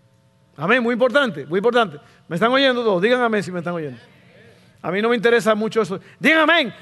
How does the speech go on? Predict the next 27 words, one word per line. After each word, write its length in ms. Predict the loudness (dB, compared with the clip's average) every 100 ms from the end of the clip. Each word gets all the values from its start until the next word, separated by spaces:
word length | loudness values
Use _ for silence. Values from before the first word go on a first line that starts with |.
| -14 -6
amén, 380 | 0 2 2 2
amén. 280 | 2 2 0
No, 80 | -4
pero 280 | -2 -4 -6 -20 -12
ahí 240 | 0 0 0
sí 140 | -2
me 80 | -6
interesó 400 | -6 -6 -6 -6
que 80 | -4
dijeran 240 | -4 -6
amén. 220 | -10 -16 -20 _ _ _ _ _ _ _ _ _ _ _ _ _ _ _ _ _ _ _ _ _ -20 -20 -20 _ -2
Necesitamos 800 | 0 2 2 0 0 2 4 4
gentes 580 | 2 2 2 0 -4 -18 _ _ _ _ _ -2
para 240 | 2 4
desafiarnos. 960 | 2 2 0 2 2 2 -4 -14 -18 _ _ _ -20 -20 -20 -4
Necesitamos 480 | 0 2 2 0 2
personas 420 | 0 2 0 2
que 100 | 0
puedan 380 | 2 2 2 0
ayudarnos 680 | 0 2 2 2 -2 -4 0
a 120 | 2
ver 300 | 4 2 0
nuestras 760 | -4 -2 -2 0 -2 -2 -4
debilidades 840 | -2 -2 0 2 4 2 -2 -8 -20 _ _ _ _ _ _ _ _ _ _ -8
y 140 | -6
no 140 | -2 -2
enojarnos. 680 | 0 2 0 -2 -18 -20